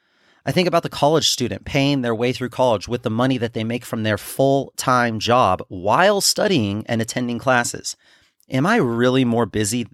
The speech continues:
than them? Here's the deal. We all have the same twenty-four hours in a day. We all get to choose how we spend it.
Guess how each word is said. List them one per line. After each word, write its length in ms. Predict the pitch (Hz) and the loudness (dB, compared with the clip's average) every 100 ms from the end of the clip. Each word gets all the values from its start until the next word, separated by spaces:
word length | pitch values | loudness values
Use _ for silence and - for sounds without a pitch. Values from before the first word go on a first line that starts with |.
| - | -10
than 260 | 107 107 98 | -4 -2 0
them? 320 | 104 135 135 _ _ _ _ _ _ _ _ _ _ - | 0 0 -6 _ _ _ _ _ _ _ _ _ _ -2
Here's 180 | 185 - | 0 0
the 80 | |
deal. 300 | 139 117 92 | 0 0 0
We 140 | 110 165 | 0 -2
all 360 | - 135 151 | 2 4 4
have 220 | 147 143 139 | 2 0 0
the 80 | |
same 440 | 120 127 120 110 110 _ | -2 0 -2 -4 -8 _
twenty-four 600 | - - 113 113 113 101 | -14 -6 -4 -4 -4 0
hours 320 | 98 98 98 | 0 0 -6
in 80 | 98 | -6
a 80 | 92 | -6
day. 300 | 92 87 76 _ _ _ _ - | -8 -12 -14 _ _ _ _ -12
We 140 | 120 143 | 0 4
all 160 | 151 | 4
get 140 | 175 - | 2 -4
to 80 | - | -4
choose 640 | - - 170 135 95 95 | -2 0 2 0 -2 -4
how 160 | 127 123 | -2 -2
we 100 | 117 | 0
spend 480 | - - 127 113 | -2 0 -2 -4
it. 140 | 90 | -8